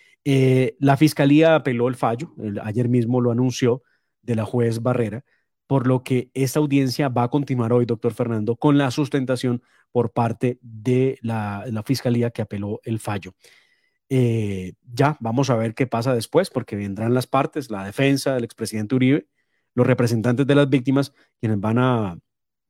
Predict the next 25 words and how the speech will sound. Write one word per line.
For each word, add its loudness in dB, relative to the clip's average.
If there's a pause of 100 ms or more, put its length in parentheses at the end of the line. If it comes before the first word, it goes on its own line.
(200)
hacer 0
uso 2
de 4
la 0
palabra, 2 (480)
y 4
será 0
una 0
sala 0
de 0
decisión -2
penal 0
del -2
Tribunal -4
Superior -2
de -4
Bogotá 0 (320)
la -2
que -2
tome -2
la -4 (120)
decisión -2 (260)
de -2
si -8
confirma 0